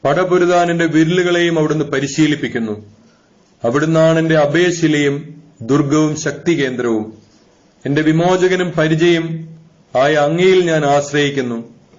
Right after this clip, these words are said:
അവിടുന്ന് ജനതകളെ കീഴടക്കുന്നു. കർത്താവേ, അവിടുത്തെ ചിന്തയിൽ വരാൻ മർത്യന് എന്ത് മേന്മയുണ്ട്?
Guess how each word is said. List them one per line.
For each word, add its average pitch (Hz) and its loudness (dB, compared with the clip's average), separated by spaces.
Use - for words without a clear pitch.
അവിടുന്ന് 156 0
ജനതകളെ 156 0
കീഴടക്കുന്നു. 151 -2
കർത്താവേ, 143 0
അവിടുത്തെ 160 2
ചിന്തയിൽ 165 2
വരാൻ 139 0
മർത്യന് 143 0
എന്ത് 156 0
മേന്മയുണ്ട്? 135 0